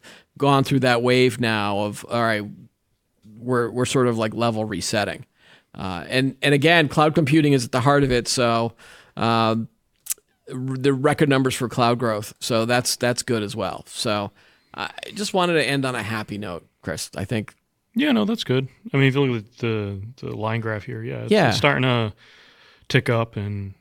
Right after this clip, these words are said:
Speaker 2: and level off. That's, that's really good. I, I, th-, I don't think, I, I think people are starting to get tired of seeing the, uh, numbers of layoffs and, and whatnot.
Speaker 1: It does seem like there's, you know, th-,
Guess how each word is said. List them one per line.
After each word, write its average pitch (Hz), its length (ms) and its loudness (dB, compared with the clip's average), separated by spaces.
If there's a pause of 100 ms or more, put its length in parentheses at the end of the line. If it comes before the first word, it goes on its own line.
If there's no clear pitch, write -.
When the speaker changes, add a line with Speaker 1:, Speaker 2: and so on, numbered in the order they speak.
Speaker 2:
and 107 160 -2
level 107 200 -4
off. 104 200 -4
That's, - 280 -8
that's 113 200 -8
really 120 200 -6
good. 113 220 -6 (260)
I, 120 60 2
I, 117 40 0
th-, 127 240 -2
I 135 140 2
don't 131 160 0
think, 127 320 -2
I, 139 140 0
I 131 80 -2
think 127 200 0
people 123 200 -2
are 110 60 -2
starting 113 220 -2
to 110 40 -2
get 110 100 -4
tired 117 280 0
of 104 300 -6 (960)
seeing 131 340 2
the, 120 220 2
uh, 107 320 -2
numbers 117 280 -2
of 101 60 -8
layoffs 104 460 -2
and, 113 200 -8
and 110 140 -6
whatnot. 117 400 -6 (420)
Speaker 1:
It 185 120 2
does 220 180 6
seem 226 160 6
like 185 160 6
there's, 147 280 4
you 165 100 6
know, 147 240 6
th-, 151 360 -6